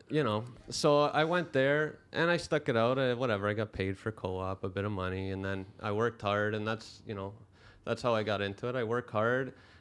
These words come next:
and they hired me on for the summer. I stayed there for the summer, and I went back to, I went back to school,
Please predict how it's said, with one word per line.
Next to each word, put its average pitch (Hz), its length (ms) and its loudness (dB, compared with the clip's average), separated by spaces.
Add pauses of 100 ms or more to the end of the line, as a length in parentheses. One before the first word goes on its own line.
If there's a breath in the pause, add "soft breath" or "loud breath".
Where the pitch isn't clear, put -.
and 127 160 0
they 123 80 0
hired 120 300 2
me 123 60 0
on 123 120 0
for 139 140 -4
the 135 80 -2
summer. 131 420 -2 (520)
I 120 100 0
stayed 113 320 0
there 110 160 4
for 120 140 -2
the 113 80 0
summer, 110 480 -2 (300)
and 113 140 0
I 113 40 4
went 113 220 2
back 110 260 2
to, 113 120 0 (160)
I 110 80 2
went 110 180 0
back 107 200 2
to 110 80 -4
school, 107 460 0